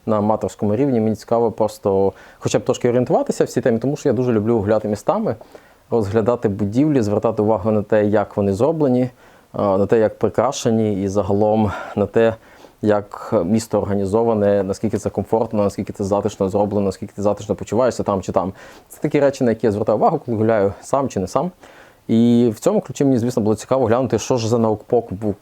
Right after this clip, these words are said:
наукпоп в Україні може бути по цій темі. Тож до неї, до неї у мене були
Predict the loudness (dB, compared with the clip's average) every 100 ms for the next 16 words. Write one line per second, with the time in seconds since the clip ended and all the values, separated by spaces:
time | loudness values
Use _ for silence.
0 | _ _ -2 0 0 -2 -2 -2 -4 -4
1 | 0 2 2 2 2 0 -2 -4 -6 -6
2 | -6 0 -2 -2 -6 -6 -6 -10 -10 -8
3 | -2 2 4 2 0 0 2 4 2 2
4 | 2 2 0